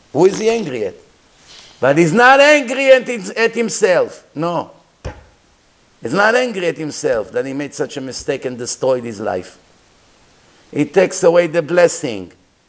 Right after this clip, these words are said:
It makes you lose money. It makes you die younger.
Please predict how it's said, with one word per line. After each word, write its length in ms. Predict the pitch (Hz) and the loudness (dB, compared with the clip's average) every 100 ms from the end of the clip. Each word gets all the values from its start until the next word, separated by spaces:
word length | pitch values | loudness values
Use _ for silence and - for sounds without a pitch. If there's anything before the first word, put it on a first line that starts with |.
| _ | _
It 180 | 151 151 | -10 -4
makes 300 | 170 165 165 | -6 -6 -4
you 100 | 165 | -2
lose 340 | 170 175 139 | 0 -2 -2
money. 540 | 180 170 160 131 107 - _ _ _ _ - | 0 0 0 -4 -8 -14 _ _ _ _ -2
It 180 | 156 165 | 0 0
makes 320 | 175 165 165 | -2 -2 0
you 100 | 170 | 2
die 220 | 151 170 | 2 2
younger. 720 | 175 170 165 156 131 104 90 | 2 0 0 -2 -2 -2 -6